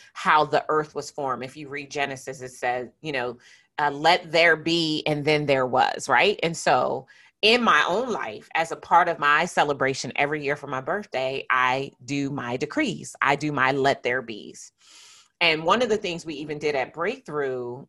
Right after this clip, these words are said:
um, when we do the board breaking activity, we, on one side of the board, we put the things that we need to break through. And on the other side, we put what we're waiting for or what's waiting for us once we break through.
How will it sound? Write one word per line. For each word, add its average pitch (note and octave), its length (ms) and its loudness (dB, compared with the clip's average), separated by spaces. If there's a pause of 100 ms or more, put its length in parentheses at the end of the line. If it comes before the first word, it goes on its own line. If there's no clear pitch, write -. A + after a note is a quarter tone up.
(120)
um, B2+ 360 -4
when D3 140 -4
we D#3 100 -6
do D3 140 -8
the C#3 100 -6
board A#3 240 2
breaking C#3+ 380 0
activity, B2+ 560 -6
we, C3+ 260 -14
on C#3+ 200 -6
one A#3 180 2
side C4 240 -2
of G3+ 80 -4
the F3+ 80 -4
board, D3 400 -2
we D3 80 -10
put - 200 -6
the D3 80 -6
things C#3+ 280 -8
that B2+ 180 -4
we C#3+ 120 -12
need C#3+ 240 -10
to B2 100 -12
break C3+ 260 -6
through. C3 420 -8 (300)
And D#3 140 -4
on D#3+ 100 0
the D3+ 160 -2
other G#3+ 260 6
side, C#3 380 0
we D3 80 -6
put - 300 -6
what C3 140 -2
we're C#3+ 120 -2
waiting D3+ 480 -2
for A#2 640 -6
or C#3+ 100 0
what's D3+ 240 -2
waiting D#3+ 320 0
for B2 220 -4
us B2 180 -4
once B2 220 -10
we B2+ 80 -10
break A#2 280 -8
through. D3+ 320 -6